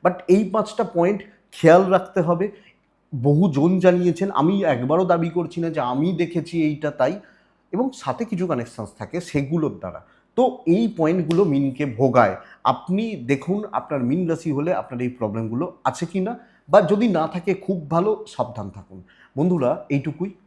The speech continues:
আমি একটা রিকোয়েস্ট কিন্তু রাখবো, একটা কমেন্ট করবেন, কারণ আপনি তো মিন রাশি, আপনার সাথে মিলছে কি না একবার জানাবেন, আমার বুঝতে সুবিধা হবে, বা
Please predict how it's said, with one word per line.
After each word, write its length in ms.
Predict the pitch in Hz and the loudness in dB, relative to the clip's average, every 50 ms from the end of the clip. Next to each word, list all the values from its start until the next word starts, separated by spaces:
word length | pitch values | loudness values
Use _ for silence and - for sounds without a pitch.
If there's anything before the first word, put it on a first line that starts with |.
| _ | _
আমি 200 | - 120 185 208 | -10 -10 -8 -8
একটা 220 | 196 - - - 139 | -8 -8 -6 -6 -4
রিকোয়েস্ট 400 | 117 104 - - 117 107 - - | -4 -6 -6 -6 -8 -8 -8 -10
কিন্তু 220 | 120 110 98 113 | -12 -10 -8 -6
রাখবো, 360 | 101 98 90 85 - - - - _ _ _ - _ | -6 -6 -6 -8 -14 -20 -20 -20 _ _ _ -14 _
একটা 200 | - - - 156 | -12 -8 -8 -8
কমেন্ট 420 | 143 - 127 123 147 170 165 - - | -4 -2 -2 -2 0 -2 -4 -4 -6
করবেন, 300 | 120 101 90 101 98 98 | -8 -8 -8 -8 -8 -6
কারণ 240 | 123 135 156 156 - | -4 -4 -2 -2 -4
আপনি 240 | 151 - - 156 | -4 -4 -6 -4
তো 100 | 156 185 | -4 -2
মিন 280 | 165 156 160 165 165 156 | -2 -2 -4 -4 -4 -4
রাশি, 260 | 160 160 - 107 90 - _ _ _ _ _ _ _ _ _ - _ _ | -6 -6 -8 -14 -18 -18 _ _ _ _ _ _ _ _ _ -20 _ _
আপনার 320 | 120 131 127 - - 180 180 | -2 -2 -2 -2 -4 -4 -4
সাথে 220 | 180 185 - 196 | -4 -4 -2 0
মিলছে 420 | 175 156 147 147 147 139 - 175 151 | 0 0 0 0 -2 -4 -4 -6 -6
কি 140 | - 135 | -4 -6
না 160 | 117 110 120 - - - | -6 -6 -8 -10 -10 -10
একবার 380 | 147 131 135 151 180 165 147 | -10 -10 -6 -6 -4 -4 -2
জানাবেন, 400 | 139 143 143 135 123 135 147 170 - - _ - | -4 -4 -4 -4 -4 -6 -8 -10 -12 -16 _ -4
আমার 200 | 135 135 160 156 | 0 0 2 2
বুঝতে 300 | 135 127 127 - - 120 | 0 -4 -6 -6 -8 -8
সুবিধা 360 | - 123 113 113 104 110 101 | -6 -4 -4 -4 -2 -4 -4
হবে, 240 | 104 101 - 101 92 - _ _ _ _ _ _ _ _ _ _ _ _ _ _ _ _ _ - | -6 -6 -8 -12 -14 -16 _ _ _ _ _ _ _ _ _ _ _ _ _ _ _ _ _ -14
বা 440 | 117 95 101 120 107 95 - - - | -8 -2 0 0 0 0 -2 -8 -16